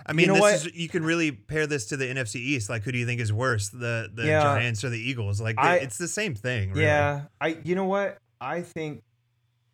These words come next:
Speaker 2: I think I'm gonna put, I'll, I'll put Atlanta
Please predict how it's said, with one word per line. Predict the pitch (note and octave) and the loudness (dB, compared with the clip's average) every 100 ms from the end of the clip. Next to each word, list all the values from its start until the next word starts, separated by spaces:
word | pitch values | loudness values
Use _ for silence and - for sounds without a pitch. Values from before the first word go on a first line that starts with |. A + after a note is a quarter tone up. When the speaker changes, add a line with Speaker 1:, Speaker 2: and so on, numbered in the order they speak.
| _ _ _ _ | _ _ _ _
Speaker 2:
I | C3 C#3+ | -2 0
think | F3 E3+ | -2 -2
I'm | D#3+ | -2
gonna | D3 | 0
put, | G#2+ D3+ C3+ A2+ - | -2 0 0 -2 -8
I'll, | A#2 C3+ C3+ - | -4 -2 -4 -4
I'll | C3+ | -4
put | C#3 E3+ - - | -4 -6 -6 -10
Atlanta | C3+ A#2 A#2+ A2+ A2 G#2 | -8 -6 -4 -4 -2 -4